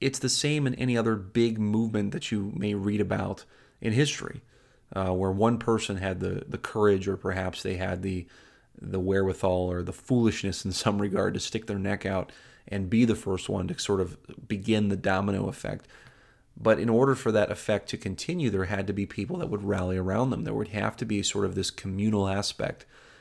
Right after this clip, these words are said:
to create these larger, these larger narratives and to, to actually push them out into the, into the masses. Now, again, this coming from a Christian worldview,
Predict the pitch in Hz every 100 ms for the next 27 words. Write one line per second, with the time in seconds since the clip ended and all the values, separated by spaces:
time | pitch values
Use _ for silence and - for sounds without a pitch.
0 | _ - - 98 95 95 - 101 92 90
1 | 90 180 - - - 101 92 98 92 95
2 | 92 98 98 90 - - - - - _
3 | - 95 90 87 - 98 98 - - 98
4 | 92 90 95 90 - 104 - 95 90 90
5 | - 98 95 95 90 - 95 92 170 98
6 | 110 - 92 - _ _ _ _ _ _
7 | _ _ - 92 104 101 101 - 113 113
8 | 107 107 - 107 95 98 - - - 98
9 | 95 92 98 92